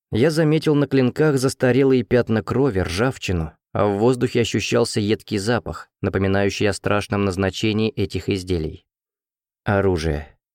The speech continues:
Мне почудился слабый отдаленный шум.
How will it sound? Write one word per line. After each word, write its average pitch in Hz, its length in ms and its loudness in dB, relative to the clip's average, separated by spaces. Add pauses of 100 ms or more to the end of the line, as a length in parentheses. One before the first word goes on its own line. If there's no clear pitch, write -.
Мне 123 260 2
почудился 131 600 0
слабый 131 420 4
отдаленный 117 560 2
шум. 101 480 -2